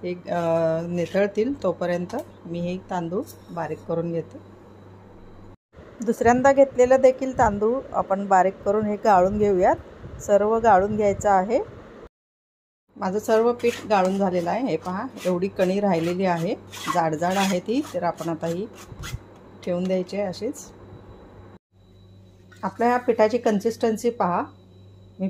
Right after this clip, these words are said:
फक्त तांदूळ बारीक करण्यासाठी जे थोडंसं त्यामध्ये असेल तेवढंच ता-, पाणी होतं. मी अजिबात नंतर पाणी घातलं नाही. आणि तुम्ही देखील, अ, पाणी घालूच नका, कारण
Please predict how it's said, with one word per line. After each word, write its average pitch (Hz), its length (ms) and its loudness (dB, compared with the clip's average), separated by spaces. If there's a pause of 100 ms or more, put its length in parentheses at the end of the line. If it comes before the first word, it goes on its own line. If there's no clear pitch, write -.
फक्त - 260 -2
तांदूळ 214 560 2
बारीक 208 280 4
करण्यासाठी 220 720 0
जे 202 400 -2
थोडंसं 196 340 -4
त्यामध्ये 190 380 0
असेल 185 260 -2
तेवढंच 185 380 0
ता-, 180 240 2
पाणी 175 320 -2
होतं. 185 400 -2 (100)
मी 180 100 -4
अजिबात 170 380 -2
नंतर 185 240 -6
पाणी 165 280 -4
घातलं 160 320 -6
नाही. 214 120 -8 (600)
आणि 170 120 -6
तुम्ही 190 260 -4
देखील, 220 400 0
अ, 214 260 2
पाणी 196 460 -2 (320)
घालूच 190 340 -2
नका, 202 280 -4
कारण 190 340 -2